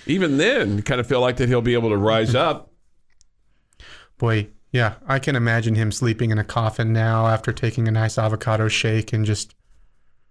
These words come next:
Speaker 2: rising
Speaker 1: Do you think
Speaker 2: in the
Speaker 1: anybody,
Speaker 2: morning.
Speaker 1: do you think anybody in the N F L wants to face Tom Brady in the
Speaker 2: No,
Speaker 1: playoffs?
Speaker 2: I, I don't think anybody does.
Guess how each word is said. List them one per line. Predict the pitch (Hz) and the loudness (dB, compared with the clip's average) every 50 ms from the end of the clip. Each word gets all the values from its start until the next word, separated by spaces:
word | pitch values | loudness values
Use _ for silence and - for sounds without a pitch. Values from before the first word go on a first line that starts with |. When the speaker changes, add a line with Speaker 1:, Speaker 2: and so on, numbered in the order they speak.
| _ _ _ _ - | _ _ _ _ -2
Speaker 2:
rising | 117 117 120 123 123 117 123 123 120 120 120 - - - _ _ - - _ _ _ _ _ | 0 2 2 2 2 2 2 2 0 0 -2 -4 -10 -20 _ _ -20 -20 _ _ _ _ _
Speaker 1:
Do | - 165 | -2 0
you | 180 | 2
think | - 180 | 2 2
Speaker 2:
in | 135 | 2
the | 127 160 180 | 2 2 2
Speaker 1:
anybody, | 190 202 202 196 196 | 2 2 2 2 0
Speaker 2:
morning. | 185 147 - | -2 -4 -2
Speaker 1:
do | 143 143 | 0 0
you | 165 | 0
think | 165 - 170 160 - - - | 0 0 -2 -2 -2 -2 -2
anybody | 143 143 151 160 156 160 160 160 170 170 160 | 0 2 2 2 2 2 2 2 2 2 2
in | 156 151 | 2 2
the | 147 156 156 | 2 2 2
N | 151 147 | 2 2
F | 143 127 - | 0 0 0
L | 143 135 139 | 0 2 2
wants | 135 135 135 127 - | 2 0 0 -2 -4
to | - | -6
face | 123 - 139 131 123 | -2 -2 -2 -2 -2
Tom | - - 127 123 | -2 -2 0 0
Brady | 117 120 120 127 | 2 2 2 2
in | 127 | 0
the | 120 117 | 2 2
Speaker 2:
No, | 131 131 | 2 2
Speaker 1:
playoffs? | 131 123 135 131 - - - - | 2 0 0 -2 -4 -6 -4 -2
Speaker 2:
I, | 147 147 - 175 | 0 0 2 0
I | |
don't | 190 208 180 143 | 2 0 0 0
think | 170 160 160 | 0 0 2
anybody | 175 165 165 151 156 143 143 143 | 0 0 2 2 2 2 2 2
does. | 131 135 135 139 139 135 - | 2 2 2 2 2 0 -6